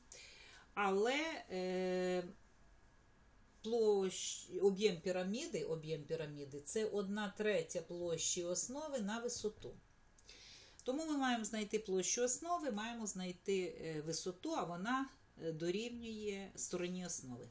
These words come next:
Сторону основи потрібно знайти. Сторона основи в нас є, до речі, це десять. І така ж висота — десять. Менше діагональ дорівнює дванадцяти.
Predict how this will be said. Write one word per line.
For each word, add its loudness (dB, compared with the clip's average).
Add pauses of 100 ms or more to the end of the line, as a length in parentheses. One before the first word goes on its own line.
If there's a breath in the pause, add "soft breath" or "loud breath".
(100)
Сторону -4
основи -10
потрібно -14
знайти. -14 (1900 loud breath)
Сторона 2 (260)
основи -2
в -2
нас -2
є, 0
до -4
речі, -2
це 0
десять. 0 (1040 loud breath)
І 6
така 0
ж -2
висота — -4
десять. 0 (640 loud breath)
Менше 4
діагональ 2 (240)
дорівнює 0
дванадцяти. -4